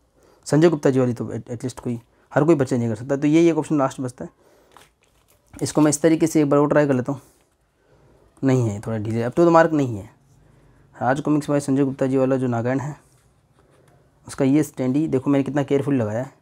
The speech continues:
तो प्रेम राठौड़ जी ने बहुत ही, अ, मतलब मुझे लगता है उन्होंने टच भी किया होगा, उन्होंने अनबॉक्स, मतलब, अ, बिना खुला हुआ ही एकदम फ्रेश मुझे पीस भेजा है। ठीक है, रख देते हैं इसको, नहीं होगा ये तो अच्छे से।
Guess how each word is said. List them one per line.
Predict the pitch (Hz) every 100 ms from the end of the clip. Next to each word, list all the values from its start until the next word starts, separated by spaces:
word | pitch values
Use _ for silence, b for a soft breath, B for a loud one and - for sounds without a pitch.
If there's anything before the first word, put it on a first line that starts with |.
| _ _ _ _ _ _ _ _
तो | 190
प्रेम | - 175 180
राठौड़ | 175 175
जी | 175
ने | 175
बहुत | 131 117 147 -
ही, | 175 175
अ, | - - -
मतलब | 139 156
मुझे | 143
लगता | 170 165
है |
उन्होंने | 160 156 151
टच | -
भी | 143
किया | 135
होगा, | 110
उन्होंने | 117 123 135
अनबॉक्स, | 127 139 139 139 -
मतलब, | 139 135 123 _ _ _ _ _ _ _
अ, | - -
बिना | 135 147
खुला | 160 147
हुआ | 143 147
ही |
एकदम | 156 135 139
फ्रेश | - - 147 - -
मुझे | 127 127
पीस | 131 131
भेजा | 113 107
है। | - - _ _ _ _ _ _ b b b b b _ _ _ _ -
ठीक | 165
है, | 147
रख | 127
देते | 131 117
हैं | 113
इसको, | - 123
नहीं | 131 139
होगा | 113
ये | 107
तो | 104
अच्छे | - -
से। | 131 - -